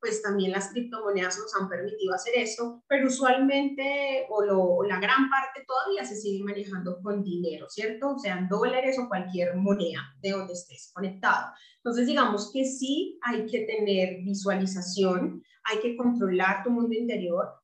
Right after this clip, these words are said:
luego hay que controlar el mundo exterior. No solo es quedarme como listo y, am, y ya controlé <laughs> y ya esto no, sino listo, ya, ya tenemos trabajado este mundo interior, ahora venga y hacemos planes de acción. ¿Qué son planes de acción?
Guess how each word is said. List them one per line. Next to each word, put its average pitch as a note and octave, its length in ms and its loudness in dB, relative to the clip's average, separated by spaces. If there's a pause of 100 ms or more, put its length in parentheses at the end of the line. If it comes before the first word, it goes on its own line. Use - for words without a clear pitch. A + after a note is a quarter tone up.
luego A3 300 2
hay A3+ 120 -2
que A#3+ 200 -4
controlar G#3+ 480 0
el C4+ 120 4
mundo G#3 220 4
exterior. G3 540 -2
No G3+ 100 -4
solo C4+ 240 0
es C#4 140 -4
quedarme C#4 600 0
como B3 220 4
listo A#3+ 800 2
y, G3+ 180 -6 (260)
am, A#3+ 360 2
y A#3+ 120 -2
ya G#3 180 -2
controlé - 440 0
<laughs> G#3+ 100 6
y C4 280 0
ya G#3 100 2
esto G3+ 320 2
no, C4 260 4 (200)
sino G#3+ 380 4
listo, G#3+ 400 2
ya, F3+ 300 2
ya F3+ 320 0
tenemos C4+ 380 4
trabajado B3 520 6
este G#3 220 -2
mundo C4 220 -2
interior, B3+ 460 0 (120)
ahora G3 220 0
venga A3 220 -4
y C#4 60 2
hacemos C#4+ 480 -2
planes A#3+ 260 -4
de G#3+ 80 -2
acción. G3+ 460 -4
¿Qué A4 60 -6
son A#3+ 200 0
planes D4+ 260 2
de D4+ 80 0
acción? - 440 -2